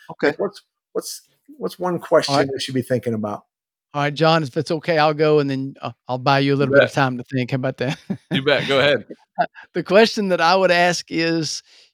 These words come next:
Speaker 1: you know, I would, I would encourage everybody to look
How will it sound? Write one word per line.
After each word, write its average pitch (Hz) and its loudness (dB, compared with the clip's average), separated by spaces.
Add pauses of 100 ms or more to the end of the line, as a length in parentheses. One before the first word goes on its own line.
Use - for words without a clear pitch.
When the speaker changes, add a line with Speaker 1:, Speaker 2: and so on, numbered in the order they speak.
Speaker 1:
you 156 -6
know, 156 0
I 151 6
would, 165 0
I 160 0
would 185 2
encourage 165 0
everybody 139 2
to - -6
look 135 0